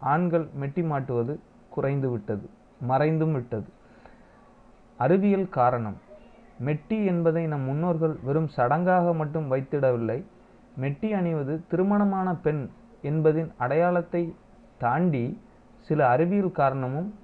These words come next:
இருக்கத்தான் செய்கிறது. நம் முன்னோர்களின் செயல்கள்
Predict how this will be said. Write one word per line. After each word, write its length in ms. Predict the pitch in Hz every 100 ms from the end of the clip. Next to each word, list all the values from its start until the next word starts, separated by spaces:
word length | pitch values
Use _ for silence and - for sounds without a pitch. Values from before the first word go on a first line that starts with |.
| - -
இருக்கத்தான் 560 | 143 151 160 147 151
செய்கிறது. 520 | 143 127 120 117 110 - - - - - - - - _ - - - - - - - - - - - - - - -
நம் 260 | 120 123
முன்னோர்களின் 680 | 123 147 175 165 147 147 143 - - - - - -
செயல்கள் 480 | - 139 147 135 123